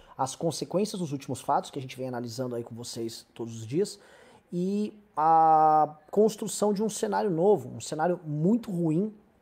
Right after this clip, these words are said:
pro presidente Bolsonaro, mais uma vez, mas um cenário que também é ruim pro Brasil. Eu vou explicar por que eu acho que ele é ruim pro Brasil. Porque, de certa forma, a...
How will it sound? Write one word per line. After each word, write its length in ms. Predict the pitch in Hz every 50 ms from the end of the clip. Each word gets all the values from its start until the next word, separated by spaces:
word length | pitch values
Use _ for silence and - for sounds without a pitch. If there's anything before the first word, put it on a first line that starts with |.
| _ _ _ _ _ _
pro 300 | - 143 139 135 135 131
presidente 380 | 131 135 135 123 117 135 123 -
Bolsonaro, 400 | - 139 131 - - 139 135 131
mais 260 | 131 135 147 170 160 147
uma 140 | 147 131
vez, 380 | 117 127 147 185 214 - - - _ _ _ - - - _ _ _ _ _ _ _ _ - - -
mas 240 | 143 156 190 214 196
um 80 | 240 240
cenário 260 | - - 233 240 240
que 80 | 247
também 220 | - 240 247 247 240
é 40 | 220
ruim 200 | 170 190 220 220
pro 140 | - -
Brasil. 340 | 208 220 220 196 151 139 165
Eu 60 | 175
vou 80 | 151 180
explicar 300 | 185 - - 196 - 196
por 100 | 196 -
que 140 | 175 - 190
eu 80 | 180 170
acho 120 | 165 -
que 60 | -
ele 80 | 175 165
é 20 |
ruim 120 | 131 151 147
pro 80 | -
Brasil. 340 | - 135 135 123 - 117 110 - _ _ _ _ _ _ _ _ _ _ _ _ _
Porque, 500 | - 190 190 180 - - 202 202 202 202
de 80 | 202 170
certa 400 | - - - 240 247 233 - 226
forma, 640 | 185 - - - 175 170 165 156 143 143 139 123 - _ _ -
a... 640 | - 131 131 131 127 123 123 117 117 113 107 104